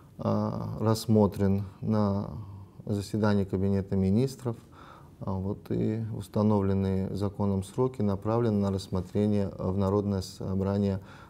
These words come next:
э, парламент республики. Э, проектировки, э, бюджета на следующий год, несомненно, э,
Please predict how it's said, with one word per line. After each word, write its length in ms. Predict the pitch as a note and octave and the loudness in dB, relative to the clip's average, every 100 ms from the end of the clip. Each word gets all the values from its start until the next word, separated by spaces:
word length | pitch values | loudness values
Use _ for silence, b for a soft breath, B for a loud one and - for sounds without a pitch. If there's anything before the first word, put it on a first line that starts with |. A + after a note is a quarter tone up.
| B - | B -6
э, 380 | G2 E2 E2 E2+ | -4 -4 -6 -2
парламент 500 | G#2 G2+ G2+ G2 G2 | 0 2 0 0 -2
республики. 680 | G2 - G2+ F#2 F2+ F2+ - - B B B B B - | -4 -4 -4 -2 -2 -4 -12 -14 B B B B B -16
Э, 300 | G1+ G1+ - - D#2+ B B B B B B B B - - - | -10 -8 -8 -10 -12 B B B B B B B B -20 -20 -2
проектировки, 880 | A2 A2+ - C3 D3 D3 A#2+ G#2+ G2+ | 2 2 6 8 8 6 6 6 6
э, 500 | - G2 F#2+ F#2 - | 2 0 0 -2 -2
бюджета 480 | A2 G#2+ A#2+ C3+ A2 | 0 2 2 2 2
на 120 | G#2 | 0
следующий 460 | - A2 G#2+ - G#2 | 0 0 0 0 0
год, 300 | A#2+ C#3 A2+ | 2 2 2
несомненно, 760 | G2 G#2 G#2+ A#2 B2 A2 G#2 - B B B - | -2 0 0 2 2 0 -2 -6 B B B -4
э, 340 | G2+ F#2+ | -2 -2